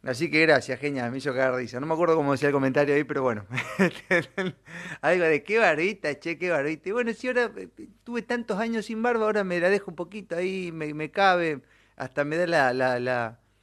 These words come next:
la sensación de que tengo menos cachete con la barba, ¿no? Entonces me, me juego ahí una cuestión psíquica. Este, mm, <laughs> bueno, gracias, Eva, que me manda un gran abrazo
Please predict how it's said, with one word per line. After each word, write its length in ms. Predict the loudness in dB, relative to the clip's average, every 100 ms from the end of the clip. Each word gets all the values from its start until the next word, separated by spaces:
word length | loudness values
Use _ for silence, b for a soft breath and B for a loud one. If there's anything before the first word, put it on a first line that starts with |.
| _ _ _ _
la 160 | -6 -6
sensación 520 | -4 -6 -6 -4 -4
de 100 | -2
que 80 | -4
tengo 240 | -4 -4
menos 260 | -4 -4 -4
cachete 420 | -6 -4 -8 -10
con 140 | -14
la 100 | -8
barba, 280 | -6 -6 -8
¿no? 280 | -8 -8 -10 _ _ _ _ _ _ _ _
Entonces 320 | -14 -8 -6
me, 160 | -4 -4
me 180 | -4 -6
juego 360 | -4 -2 0
ahí 140 | 0 0
una 460 | -4 -6 -8 -8
cuestión 300 | -8 -10 -10
psíquica. 560 | -10 -14 -18 -20 -20 -20 b b b b _
Este, 640 | -10 -10 -10 -8 -4 -2
mm, 580 | -4 -6 -6 -8 -10 -14 -20 b b b b b b
<laughs> 840 | 0 0 0 -2 0 -2 -6 -18 -8
bueno, 200 | -4 2
gracias, 400 | 2 0 -4 -4
Eva, 180 | -2
que 80 | -4
me 60 | -6
manda 300 | -6 -6 -6
un 100 | -4
gran 160 | -4
abrazo 540 | -4 -4 -6 -8 -16